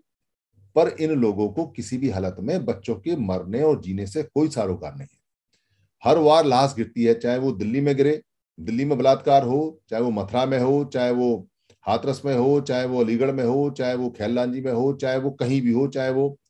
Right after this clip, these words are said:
हैदराबाद में हो। ये तो फेमस नाम है जो घटनाएं घट रही हैं, बाकी घटनाएं ऐसी हैं जो लगातार होती जा रही हैं। और हर बार आंदोलन होता है और आप YouTube की हिस्ट्री उठा लीजिए, अखबारों की हिस्ट्री उठा लीजिए, अपने मीडिया की हिस्ट्री उठा लीजिए, हर बार आक्रोश होता है, हर बार सेम वही लोग,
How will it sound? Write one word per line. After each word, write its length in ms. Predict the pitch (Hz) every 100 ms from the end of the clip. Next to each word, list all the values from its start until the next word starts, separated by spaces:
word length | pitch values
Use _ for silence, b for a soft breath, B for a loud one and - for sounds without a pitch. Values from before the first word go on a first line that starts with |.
| -
हैदराबाद 440 | 120 131 117 107
में 100 | 92
हो। 240 | 90 73 69 _ _ _ -
ये 60 | 123
तो 100 | 151
फेमस 420 | - 135 151 117
नाम 240 | 107 110
है 60 | 120
जो 120 | 120
घटनाएं 340 | 92 98 104 92
घट 180 | -
रही 120 | 90 90
हैं, 200 | 127 120
बाकी 200 | 120 131
घटनाएं 340 | 101 123 117
ऐसी 240 | 98 95
हैं 120 | 120 135
जो 240 | 131 - _ _ _ 87
लगातार 400 | 101 110 123 98
होती 260 | 92 98
जा 140 | 80 71
रही 140 | 71 -
हैं। 120 | - _ _ _ _ _ -
और 140 | 143 143
हर 300 | - 117 160
बार 340 | 170 123 135 120
आंदोलन 560 | - 123 131 143 151
होता 360 | 101 113 - 120
है 300 | 113 120 - -
और 220 | 139 - 123
आप 260 | 139 151
YouTube 520 | 160 131 135 151 147
की 80 | 147
हिस्ट्री 220 | 113 -
उठा 200 | 143 117
लीजिए, 320 | 123 127 143 147
अखबारों 340 | 139 127 127
की 120 | 139
हिस्ट्री 200 | 127 139
उठा 160 | 110 107
लीजिए, 260 | 120 120
अपने 200 | 139 131
मीडिया 300 | 123 113 117
की 60 | 117
हिस्ट्री 240 | 117 123
उठा 120 | 104 104
लीजिए, 320 | 107 107 107 _ b b b b _
हर 180 | - 143
बार 220 | 139 147
आक्रोश 380 | 135 131 147 139
होता 200 | 120 156
है, 60 | 139
हर 260 | - 147
बार 220 | 156 170
सेम 300 | - 170 196
वही 220 | 185 165 175
लोग, 320 | 143 107